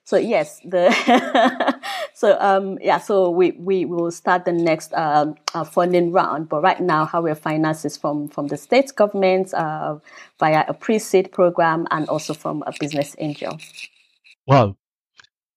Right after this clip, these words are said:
Speaker 2: only thing left for me to say is keep us up to date. We'll share any news, of course, um, on our social media channels. Of course, you'll find them down here in the show notes as well.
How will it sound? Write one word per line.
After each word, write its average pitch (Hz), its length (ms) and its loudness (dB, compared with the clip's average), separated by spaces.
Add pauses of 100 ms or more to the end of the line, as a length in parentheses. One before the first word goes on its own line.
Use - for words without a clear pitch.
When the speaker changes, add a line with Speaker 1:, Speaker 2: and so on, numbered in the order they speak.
(180)
Speaker 2:
only 120 280 2
thing 117 320 -2 (100)
left 107 340 2
for - 180 -2
me 104 180 0
to - 160 -8
say 107 260 0
is 147 300 -2 (240)
keep 127 260 -2
us 98 120 -2
up - 200 -4
to - 80 -4
date. 98 360 2
We'll 127 420 -2
share 107 640 0 (140)
any 110 300 2
news, 101 560 0
of - 240 -6
course, 110 640 2
um, 101 440 0
on 107 280 0
our 101 240 2
social - 340 -6
media 104 300 0
channels. 156 480 0
Of - 180 -16
course, 196 360 -4
you'll 101 140 -2
find 101 320 -4
them 90 160 -6
down 90 240 -2
here 104 240 -4
in 90 140 -6
the 95 80 -8
show 92 220 -4
notes 87 240 -8
as 87 180 -10
well. 117 240 2